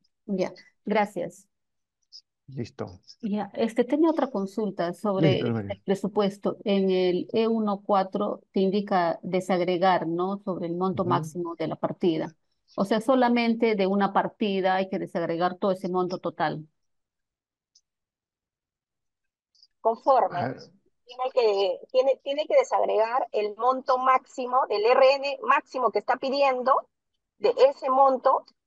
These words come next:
Speaker 3: o sea, de ese monto es el que tiene que hacer el desagregado, ¿no? Ujú.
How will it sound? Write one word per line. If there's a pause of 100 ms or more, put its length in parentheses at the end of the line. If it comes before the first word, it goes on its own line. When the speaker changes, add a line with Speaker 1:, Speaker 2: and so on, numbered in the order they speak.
(360)
Speaker 3:
o
sea, (140)
de
ese
monto
es
el
que
tiene
que
hacer
el (800)
desagregado, (140)
¿no?
Ujú.